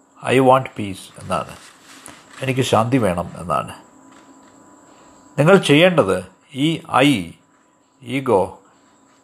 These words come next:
ഈ ആഗ്രഹം, വാണ്ട്, ഡിസയർ ഇത് കളയുക. അപ്പോൾ പീസ് അവിടെ നേരത്തെ തന്നെ ഉണ്ടാവും. ഇതാണ് ആ കുട്ടി പറഞ്ഞത്.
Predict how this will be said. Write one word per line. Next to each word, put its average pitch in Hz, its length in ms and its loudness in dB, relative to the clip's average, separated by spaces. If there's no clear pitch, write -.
ഈ 147 420 4
ആഗ്രഹം, 113 640 2
വാണ്ട്, 107 760 -4
ഡിസയർ 107 440 -8
ഇത് 123 300 -20
കളയുക. 92 540 -6
അപ്പോൾ 143 220 4
പീസ് 139 280 0
അവിടെ 131 380 0
നേരത്തെ 123 460 -2
തന്നെ 147 320 -10
ഉണ്ടാവും. - 340 -12
ഇതാണ് 147 280 4
ആ 131 40 4
കുട്ടി 120 260 -6
പറഞ്ഞത്. 98 400 -8